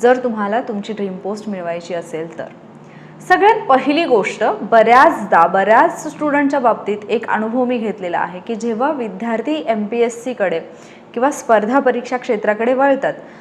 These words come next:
त्यावेळेला त्यांचं म्हणणं हे असतं की मी पहिला दुसरा अटेम्प्ट जो आहे तो असाच देईन, म्हणजे एक अनुभव म्हणून मला एक्सपिरियन्स येईल, माझा सराव होईल, मला परीक्षेची माहिती होईल. म्हणजे जेव्हा तुम्ही त्या क्षेत्रामध्ये उतरताय,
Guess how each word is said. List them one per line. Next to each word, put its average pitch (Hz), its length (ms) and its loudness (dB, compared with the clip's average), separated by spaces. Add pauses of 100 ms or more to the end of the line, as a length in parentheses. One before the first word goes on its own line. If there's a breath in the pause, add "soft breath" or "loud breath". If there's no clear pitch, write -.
(220 loud breath)
त्यावेळेला 381 400 6
त्यांचं 285 360 4
म्हणणं 339 360 0
हे 269 180 -2
असतं 240 400 2 (580)
की 320 180 0
मी 349 160 -4
पहिला 233 640 4
दुसरा 233 400 0
अटेम्प्ट 233 500 2
जो 233 140 0
आहे 208 280 2
तो 269 120 0
असाच 294 520 4
देईन, 135 300 -6
म्हणजे 226 440 -2 (440 loud breath)
एक 269 280 -2
अनुभव 277 440 4
म्हणून 208 300 -2
मला 202 260 2
एक्सपिरियन्स 254 840 -2
येईल, 185 300 -4
माझा 202 280 -4
सराव 233 440 6
होईल, 196 320 -4
मला 202 320 2
परीक्षेची 214 540 -6
माहिती 220 480 -2
होईल. 180 340 -6 (720 loud breath)
म्हणजे 320 480 2
जेव्हा 277 400 4
तुम्ही 320 380 0
त्या 311 200 4
क्षेत्रामध्ये 269 640 0
उतरताय, 220 800 2